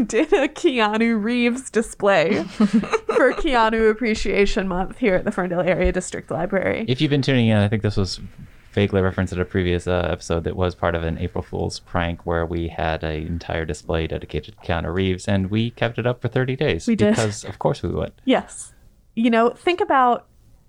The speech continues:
Speaker 1: that. Think about the stuff that you appreciate that you're like, "Now wait just a minute."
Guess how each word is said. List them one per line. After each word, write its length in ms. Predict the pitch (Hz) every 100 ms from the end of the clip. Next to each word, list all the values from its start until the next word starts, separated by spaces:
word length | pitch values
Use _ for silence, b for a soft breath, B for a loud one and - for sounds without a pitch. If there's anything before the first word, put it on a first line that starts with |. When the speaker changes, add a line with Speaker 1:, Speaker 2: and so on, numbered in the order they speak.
| -
Speaker 1:
that. 540 | 196 175 185 160 - -
Think 260 | - 269
about 460 | 277 233 220 202 -
the 80 | 208
stuff 340 | - 214 208
that 100 | -
you 140 | 208 196
appreciate 880 | 185 202 190 - 160 127 107 -
that 140 | - -
you're 180 | 214 190
like, 340 | 156 147 -
"Now 200 | 190 180
wait 260 | 190 294 196
just 240 | 247 -
a 40 |
minute." 440 | 214 185 135 -